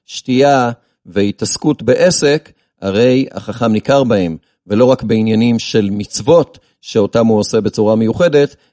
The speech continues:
אלא גם בדברים גשמיים רגילים. כותב הרמב"ם בהלכה א',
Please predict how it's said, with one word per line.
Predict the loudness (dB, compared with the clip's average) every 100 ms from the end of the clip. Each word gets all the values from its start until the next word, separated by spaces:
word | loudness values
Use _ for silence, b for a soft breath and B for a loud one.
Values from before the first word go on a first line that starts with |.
| -8
אלא | -6
גם | -4 -2 0 0
בדברים | -2 -2 -2 0 0 -2
גשמיים | -4 -6 -6 -4 -2 -4
רגילים. | -6 -8 -12 -16 _ _ _ _
כותב | -4 0 2
הרמב"ם | 2 4 2 2
בהלכה | 0 -2 -2 -2
א', | -4